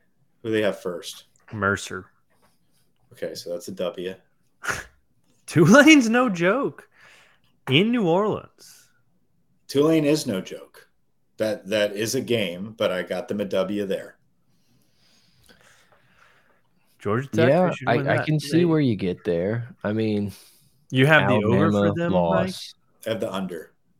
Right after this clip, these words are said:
Speaker 2: Yeah, I could. Yeah. Okay, so you got, you got. Let's, let's just go with the, the we know their wins. Mercer, Georgia Tech, that's two. Vandy, three.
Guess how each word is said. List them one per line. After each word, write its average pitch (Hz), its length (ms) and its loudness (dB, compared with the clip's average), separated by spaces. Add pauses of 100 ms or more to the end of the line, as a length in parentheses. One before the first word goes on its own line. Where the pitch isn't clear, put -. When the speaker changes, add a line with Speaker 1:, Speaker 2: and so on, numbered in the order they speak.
(160)
Speaker 2:
Yeah, 90 300 -8 (300)
I 101 100 -14
could. 98 180 -16 (160)
Yeah. - 220 -20 (1160)
Okay, 110 240 -4
so 104 300 -4
you 101 260 -6
got, 98 280 -2 (140)
you 110 180 -8
got. 98 320 -6
Let's, 123 400 -6
let's 135 200 2
just 147 200 -4
go 151 160 4
with 139 180 2
the, 110 320 0
the 110 160 -4
we 107 160 -6
know 107 260 -2
their 104 140 -4
wins. 101 640 -6 (140)
Mercer, 107 600 -2
Georgia 104 400 -4
Tech, 90 500 -8 (360)
that's 95 280 -10
two. 90 520 -4 (840)
Vandy, 110 640 -2
three. 95 720 -6